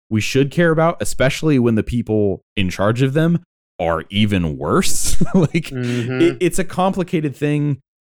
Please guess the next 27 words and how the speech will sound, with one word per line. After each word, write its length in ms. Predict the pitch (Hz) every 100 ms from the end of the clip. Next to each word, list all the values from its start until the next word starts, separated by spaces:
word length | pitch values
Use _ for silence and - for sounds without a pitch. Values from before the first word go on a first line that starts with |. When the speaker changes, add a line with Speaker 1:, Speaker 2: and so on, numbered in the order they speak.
| _ _ -
Speaker 1:
that 220 | 131 98
I 180 | 107 143
love. 400 | 85 85 131 165 -
I 100 | 117
love 280 | 101 110
stories 380 | 104 123 117 117
like 180 | 127 113
that, 300 | 120 123 123 _ -
and 260 | 101 98 98
I 120 | 98
love 320 | 104 107 104 -
thi-, 200 | 110 - _
like, 280 | 92 82 - _ _ _ _ _ _ 107
a 40 |
lot 240 | 101 104
of 120 | 98 -
comics 540 | - 104 107 - 101
that 280 | 101 90 80
are 140 | 95 92
willing 360 | 95 104 104
to 80 | 85
tackle 480 | - 80 101 - 98
that 220 | 90 87
very 460 | 92 - 95 95 92
difficult 500 | 85 85 - 95 90
and 80 | 87
very 220 | 85